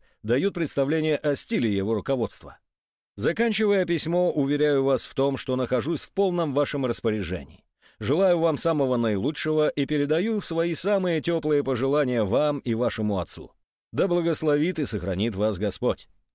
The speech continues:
Коза Ностра остается централизованной, но в ней уже нет той диктатуры, которая была при коротышке Риина. Провенцано считает своей главной целью поддерживать внутренний мир. Помимо прочего, Коза Ностра дядюшки Берни вернулась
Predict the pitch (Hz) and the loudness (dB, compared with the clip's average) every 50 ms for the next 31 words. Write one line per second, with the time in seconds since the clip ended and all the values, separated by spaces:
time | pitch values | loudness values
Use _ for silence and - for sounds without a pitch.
0 | _ _ _ _ - 202 226 175 190 208 190 196 196 180 - - 165 170 170 151 | _ _ _ _ 0 0 2 2 2 2 2 2 0 0 0 2 2 2 2 2
1 | - - 147 135 135 151 151 - - 143 127 - 139 143 113 127 127 123 117 113 | 0 0 2 2 2 2 2 0 0 0 0 0 -2 -2 0 0 0 0 2 2
2 | 107 131 135 131 131 131 131 127 123 110 110 110 104 101 113 123 127 131 131 139 | 2 2 2 2 2 2 2 2 2 2 2 0 0 0 0 0 0 -2 -2 -4
3 | 120 104 - 117 117 120 135 131 - - - 127 117 98 95 131 120 - - 123 | -4 -2 -2 0 0 0 0 -2 -2 -2 0 0 0 0 0 -2 0 0 0 0
4 | 110 - 135 131 131 127 - 117 104 110 131 127 123 120 110 113 117 127 135 123 | 0 0 0 0 0 0 0 0 0 0 0 2 2 2 2 2 2 2 0 0
5 | 117 117 123 107 117 113 117 113 - 135 127 - - - 117 113 120 127 120 101 | 0 -2 -2 0 0 0 0 0 -2 -4 -6 -4 -4 -2 -2 0 0 0 0 -2
6 | 87 73 - - - _ _ _ _ _ _ _ 113 113 123 123 127 123 104 131 | -2 -6 -10 -16 -20 _ _ _ _ _ _ _ 0 0 2 2 0 0 0 0
7 | 147 143 143 127 - - 117 113 135 135 120 - - 117 120 120 120 117 107 117 | 0 0 0 -2 -2 -4 -2 0 0 0 0 0 -2 0 0 0 0 0 2 2
8 | 131 120 104 101 95 90 - 135 135 131 131 135 120 - 120 113 110 110 131 147 | 2 2 0 -2 -4 -4 -2 -2 0 0 0 0 0 0 0 -2 0 0 -2 -2
9 | 139 117 127 135 139 131 - - - - 104 120 143 131 - 113 113 113 120 120 | -2 0 0 0 0 0 -2 -4 -6 -6 -4 -2 -2 -2 -2 -2 0 0 0 0
10 | 117 107 92 - - - _ _ _ _ _ _ _ _ _ _ _ - 135 170 | 0 -2 -2 -6 -12 -20 _ _ _ _ _ _ _ _ _ _ _ -2 0 0
11 | 208 185 180 180 170 156 170 156 - 165 170 175 170 - - 117 90 101 107 104 | 0 2 0 0 0 0 0 0 0 0 0 0 0 0 0 -2 0 0 0 0
12 | 110 117 - - 127 127 123 107 104 92 95 92 - - - 98 90 98 120 120 | 0 -2 -2 -2 -2 0 0 0 -2 -2 -4 -6 -8 -8 -8 -6 -2 -2 -2 0
13 | 117 127 123 113 - _ _ _ _ - 113 123 131 165 196 196 190 185 170 - | 0 -2 -2 -4 -6 _ _ _ _ -2 -2 0 0 2 2 2 2 2 0 0
14 | - - | -2 -4